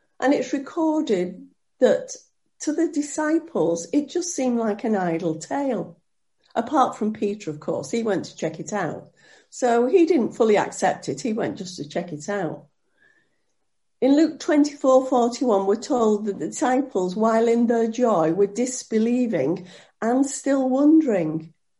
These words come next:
They had their doubts about what had happened on Easter Day. Remember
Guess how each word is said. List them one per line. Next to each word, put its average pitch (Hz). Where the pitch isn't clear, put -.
They 240
had 269
their 269
doubts 254
about 208
what 214
had 220
happened 180
on 220
Easter 190
Day. 240
Remember 320